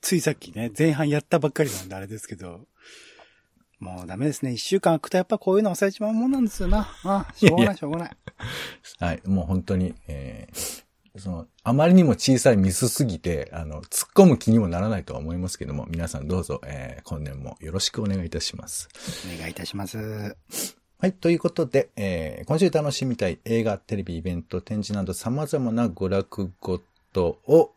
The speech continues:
Speaker 2: えー、気になったものを拾ってご紹介する種助のコーナーです。
Speaker 1: ん？
Speaker 2: では、まずは先週、年末年始にかけてということですね。えー、楽しんだ娯楽を聞きましょう、オレンジさん。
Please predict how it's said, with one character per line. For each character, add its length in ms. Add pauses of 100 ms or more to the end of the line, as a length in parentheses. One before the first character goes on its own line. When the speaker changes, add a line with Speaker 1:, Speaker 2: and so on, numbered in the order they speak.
(140)
Speaker 2:
え 420
ー、 20
気 100
に 60
な 100
っ 100
た 120
も 100
の 100
を 60
拾 260
っ 60
て 200
ご 120
紹 300
介 280
す 240
る 220 (180)
種 320
助 260
の 140
コ 280
ー 100
ナ 320
ー 40
で 120
す。 300 (760)
Speaker 1:
ん？ 280
Speaker 2:
で 100
は、 180 (380)
ま 160
ず 120
は 360 (180)
先 460
週、 580
年 320 (140)
末 140
年 100
始 140
に 80
か 100
け 100
て 120
と 80
い 40
う 60
こ 80
と 80
で 80
す 160
ね。 320
え 800
ー、 60
楽 180
し 120
ん 120
だ 120
娯 140
楽 400
を 240 (600)
聞 180
き 140
ま 180
し 160
ょ 120
う、 20
オ 80
レ 80
ン 40
ジ 80
さ 120
ん。 20